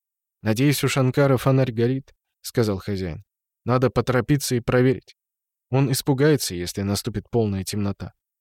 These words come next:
Мужчина зашагал по черному асфальту в белой рубашке и брюках. Казалось, по грифельной доске пишут мелом. Раз он оглянулся, помахал рукой,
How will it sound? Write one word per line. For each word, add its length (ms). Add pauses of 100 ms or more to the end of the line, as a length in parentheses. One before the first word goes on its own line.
(360)
Мужчина 380
зашагал 480
по 160
черному 400
асфальту 600 (240)
в 100
белой 260
рубашке 500
и 20
брюках. 480 (520)
Казалось, 560 (340)
по 120
грифельной 580
доске 480 (220)
пишут 380
мелом. 360 (1120)
Раз 300
он 100
оглянулся, 600
помахал 440
рукой, 380